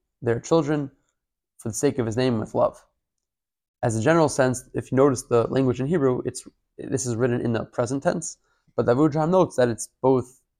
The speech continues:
a refer-, it's reference to the past, the present, as well as the future. Hashem interacts with kindness to redeem Bnei Yisrael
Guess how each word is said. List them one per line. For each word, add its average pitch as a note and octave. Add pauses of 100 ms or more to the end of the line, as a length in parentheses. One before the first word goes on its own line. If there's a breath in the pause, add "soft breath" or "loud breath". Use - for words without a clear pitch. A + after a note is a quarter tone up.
(140)
a A#2
refer-, A#2
it's -
reference C3
to -
the -
past, D3 (320)
the -
present, D3
as B2+
well D3+
as C#3+
the C3+
future. C#3+
Hashem C3+
interacts B2+ (300)
with -
kindness B2+
to -
redeem A#2+
Bnei A2+
Yisrael B2